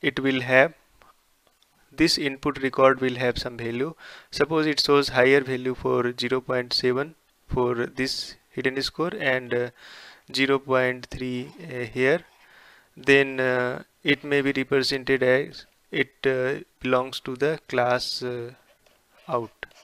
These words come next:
outdoor game. So this is the process to test the, finally test the deep belief network related data.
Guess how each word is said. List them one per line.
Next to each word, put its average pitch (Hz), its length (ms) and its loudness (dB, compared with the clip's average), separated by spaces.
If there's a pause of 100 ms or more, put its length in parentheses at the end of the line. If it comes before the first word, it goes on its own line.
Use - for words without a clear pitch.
(140)
outdoor 127 340 2
game. 110 280 -6 (1400)
So 170 180 2
this 160 220 2
is 151 100 -2
the 143 120 6
process 131 500 4
to 135 140 -4 (100)
test 139 360 2
the, 127 300 -2 (160)
finally 131 460 0
test 135 380 2
the 135 240 2 (720)
deep 131 220 2
belief 131 240 0
network 123 440 -2
related 127 400 -2
data. 110 360 -2